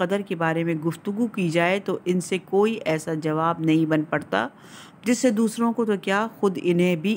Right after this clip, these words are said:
इत्मीनान हो सके। बस यही कह देते हैं कि इस मौजू पर ज़्यादा बहस की ज़रूरत नहीं,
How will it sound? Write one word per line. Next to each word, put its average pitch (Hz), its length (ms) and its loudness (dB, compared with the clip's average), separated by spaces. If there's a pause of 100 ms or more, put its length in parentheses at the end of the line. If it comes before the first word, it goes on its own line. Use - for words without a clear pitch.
इत्मीनान 160 480 2
हो 151 100 0
सके। 147 400 -6 (560)
बस 202 200 4
यही 240 240 6
कह 233 180 2
देते 214 320 2
हैं 220 140 2
कि 220 120 0
इस 196 160 -2
मौजू 175 280 0
पर 190 180 0
ज़्यादा 160 280 -2
बहस 160 340 -2
की 202 140 -6
ज़रूरत 151 400 -2
नहीं, 151 260 2